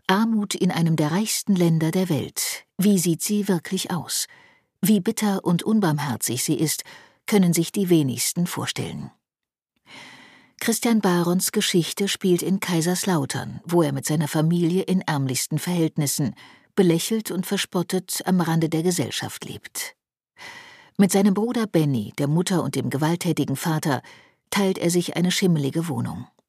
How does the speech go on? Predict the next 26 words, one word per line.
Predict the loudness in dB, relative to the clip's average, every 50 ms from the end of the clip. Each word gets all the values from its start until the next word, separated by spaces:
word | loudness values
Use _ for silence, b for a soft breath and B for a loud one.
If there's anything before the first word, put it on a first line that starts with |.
| _ _ _ _ _ -2
Selbst | 2 2 4 4 2 0 -2
im | -2 -2 -2
völligen | 0 2 2 2 4 4 2 2 2 2
Elend | 2 2 2 2 0 -2 -2 -2
blickt | -2 -4 -4 -2 0
man | 0 2 2
noch | 0 -2 -4
auf | -6 -6 -6 -4 -2
diejenigen | -2 0 2 2 2 2 2 2 0 0 0
herab, | 0 0 0 -2 -4 -6 B B B B B B B B B B B _
die | 0 2 2
in | 2
Kalkofen | 0 0 0 0 -2 -2 -4 -4 -4 -4 -2 -2 -2
leben, | 0 2 2 0 0 0 -4 -4 -6 -2
einem | 0 0 0 0
Viertel, | 0 -2 -2 -2 0 0 0 0 0 0
wo | 0 0
es | 0 0
den | 0 0 2
Menschen | 2 2 0 0 -2 0 0 0 -2 0 2
noch | 0 0 0 0 -4
schlechter | -4 -4 -4 -4 -4 -6 -10 -10
geht. | -10 -10 -12 -10 -10 -10 -10 -10 -12 _ _ _ _ _ _ _ _ _ B B B B B B B B B B B B B B B B 2
Der | 4 4 4
Vater | 2 0 -2 -2 -2 0 0 2 2 2 2
ist | 0 0 -2 -4 -4